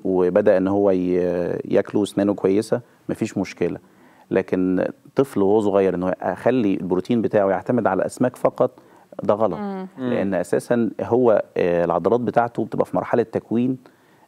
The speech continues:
Speaker 1: آه، مهمة قوي. يعني إحنا بنقول لو ال-، لو الإنسان الطبيعي بعد عشرين سنة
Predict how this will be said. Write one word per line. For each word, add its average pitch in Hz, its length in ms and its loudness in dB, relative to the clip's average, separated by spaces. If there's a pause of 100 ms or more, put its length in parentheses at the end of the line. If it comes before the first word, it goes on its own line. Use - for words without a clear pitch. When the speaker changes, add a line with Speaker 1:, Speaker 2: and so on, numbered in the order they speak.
(100)
Speaker 1:
آه، 85 540 -2
مهمة 101 360 0
قوي. 90 160 -2 (280)
يعني 90 140 0
إحنا 110 140 -2
بنقول 90 440 0
لو 87 160 0
ال-، 85 240 -2 (300)
لو 87 160 -2
الإنسان 95 340 0
الطبيعي 92 560 -2 (140)
بعد 92 220 0
عشرين 98 260 -4
سنة 85 320 -4